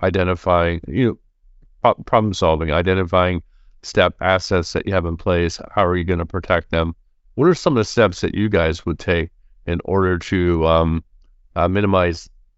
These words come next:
potential threats? So, you know, kinda going back to Matt's question, he, he, or Matt's answer earlier, he mentioned in regards to, you know, you wanna get to it before you're, you're the last one there. You want to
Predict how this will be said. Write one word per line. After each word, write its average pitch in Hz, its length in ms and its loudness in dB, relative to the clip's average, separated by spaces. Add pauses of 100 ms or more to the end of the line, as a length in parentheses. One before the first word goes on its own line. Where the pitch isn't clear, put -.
(180)
potential 98 480 -2
threats? - 320 -4
So, 87 320 0
you 98 100 -4
know, 92 200 0
kinda 101 320 0 (140)
going 98 220 0
back 92 280 2
to 90 300 -2 (380)
Matt's 98 260 2
question, 87 500 2
he, 98 160 -2 (280)
he, 98 260 -2
or 92 280 0
Matt's 92 300 2
answer 95 320 -2
earlier, 90 340 0
he 90 120 -2
mentioned 90 500 -2 (380)
in 87 60 -6
regards 90 520 2
to, 90 180 0
you 87 100 0
know, 90 80 0
you 90 160 0
wanna 90 180 -2
get 92 240 0
to 101 120 0
it 76 80 0
before 87 440 -2 (360)
you're, 95 180 -2 (100)
you're 101 140 -2
the 87 120 4
last 87 340 2
one 85 140 -4
there. 98 200 2
You 82 120 -2
want 82 220 -2
to 85 220 0